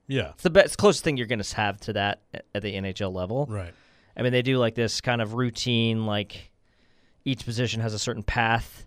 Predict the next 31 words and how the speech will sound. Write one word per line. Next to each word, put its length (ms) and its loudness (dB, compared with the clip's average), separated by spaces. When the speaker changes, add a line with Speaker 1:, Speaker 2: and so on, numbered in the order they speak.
Speaker 2:
to 100 -6
go, 560 2
Speaker 1:
Yeah. 280 -10
Speaker 2:
and 180 -2
they 60 2
have 120 -2
to 60 -18
do 160 -2
this 240 -4
whole 220 2
thing 240 -2
as 100 -2
a 60 -4
group. 420 -4
They 120 -2
all 60 0
have 60 -6
to, 120 -4
all 100 -2
have 80 -2
to 60 -8
stay 180 -2
together, 480 0
and 100 -6
they 40 -2
do 80 0
it 60 -8
four 240 -6
times. 600 -8
And, 300 -2
um, 380 -2